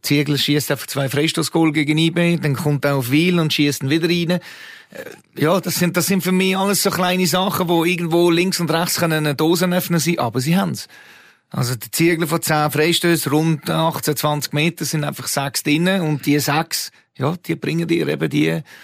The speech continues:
dort einmal, äh, drei Punkte, dort nochmal zwei, äh, einen dazu und so steigst du auf, ja.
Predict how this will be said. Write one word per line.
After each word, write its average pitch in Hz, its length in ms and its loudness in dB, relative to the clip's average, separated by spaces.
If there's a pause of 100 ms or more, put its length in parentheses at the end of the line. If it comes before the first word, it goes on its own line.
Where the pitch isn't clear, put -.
(180)
dort 170 220 -2
einmal, 170 300 4
äh, 160 220 2
drei 160 240 2
Punkte, 165 420 -2
dort 151 100 -4
nochmal 165 280 -2
zwei, 151 300 -2
äh, 156 340 0
einen 156 320 0
dazu 143 300 0 (920)
und 123 160 -8
so 120 160 -4
steigst - 280 -4
du 180 60 2
auf, 180 120 -6
ja. 175 160 0